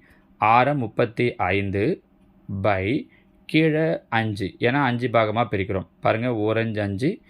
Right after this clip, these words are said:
ஏழு அஞ்சு முப்பத்தி அஞ்சு. அப்ப அப்படின்னா, ரெண்டு ஏழையும் பெருக்குனா ஈரேழு பதினாலு.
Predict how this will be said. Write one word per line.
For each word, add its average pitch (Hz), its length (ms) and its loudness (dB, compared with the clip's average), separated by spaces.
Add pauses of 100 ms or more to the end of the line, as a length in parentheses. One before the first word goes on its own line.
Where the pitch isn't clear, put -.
(260)
ஏழு 123 260 4
அஞ்சு 117 200 -2
முப்பத்தி 117 600 -4
அஞ்சு. 98 420 -4 (260)
அப்ப 107 240 2
அப்படின்னா, 107 460 -2
ரெண்டு 117 280 0
ஏழையும் 117 380 2
பெருக்குனா 117 440 -2
ஈரேழு 120 640 0 (160)
பதினாலு. 104 640 0